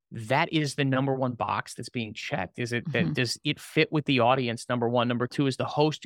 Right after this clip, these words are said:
Speaker 1: going to be excited about working with that brand? Because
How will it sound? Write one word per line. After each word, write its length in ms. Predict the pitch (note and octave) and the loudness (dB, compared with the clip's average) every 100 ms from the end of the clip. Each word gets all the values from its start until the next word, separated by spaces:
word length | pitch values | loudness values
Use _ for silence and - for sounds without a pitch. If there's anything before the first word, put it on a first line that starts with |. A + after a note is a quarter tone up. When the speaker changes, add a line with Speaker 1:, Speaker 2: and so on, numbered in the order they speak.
| B2+ | -4
Speaker 1:
going 320 | B2 C3+ C#3 | 0 2 0
to 80 | C#3 | 0
be 120 | C3 | -2
excited 520 | G#2 - - A#2 A2+ A2 | -2 -2 -2 -2 -2 -2
about 300 | A#2 A2+ F#2+ | 2 2 0
working 460 | G#2+ A#2 A#2+ G#2 | -4 -2 -4 -4
with 160 | G#2 - | -4 -2
that 240 | G2+ G2 | -2 -2
brand? 440 | A2 A2 A2+ G#2+ G#2 - - | 0 2 4 2 -2 -10 -4
Because 520 | C3+ A#2+ C#3 A#2+ - | -2 2 2 2 0